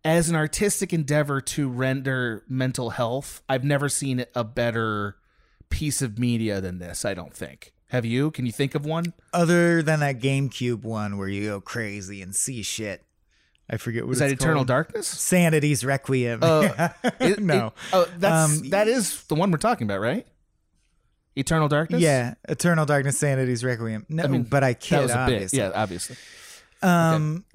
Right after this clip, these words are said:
Speaker 2: yes, I think so. Well, I guess I'll save it. So the part where we disagree is immediately the most interesting to me. But yes,
Speaker 1: Right.
Speaker 2: and I wanna add, it's done with such love.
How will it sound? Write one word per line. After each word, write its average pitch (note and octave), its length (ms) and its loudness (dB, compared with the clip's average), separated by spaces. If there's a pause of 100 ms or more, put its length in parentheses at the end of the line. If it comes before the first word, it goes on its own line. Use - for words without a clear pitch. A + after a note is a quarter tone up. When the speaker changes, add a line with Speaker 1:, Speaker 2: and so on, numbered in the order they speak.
(120)
Speaker 2:
yes, G#3 300 4
I E3+ 100 4
think F3 260 2
so. F3 540 2 (640)
Well, F3 280 4
I F3 160 -2
guess D#3 200 2
I'll D#3 120 2
save D#3+ 260 4
it. A#2+ 100 -2
So E3+ 160 2
the C#3 100 0
part D#3+ 220 4
where C#3+ 120 4
we C#3 100 2
disagree C3+ 560 2
is A#2+ 140 0
immediately B2 380 0
the B2 100 -2
most B2 200 0
interesting B2+ 420 0
to A#2+ 100 -6
me. B2 120 0
But C3 160 -2
yes, D3 300 2
Speaker 1:
Right. - 80 -18 (240)
Speaker 2:
and D#3+ 140 2
I D#3 100 4
wanna D#3 240 4
add, D3+ 340 2
it's D3+ 220 0
done F3+ 160 4
with E3 100 4
such C#3 280 0
love. F#3 520 -4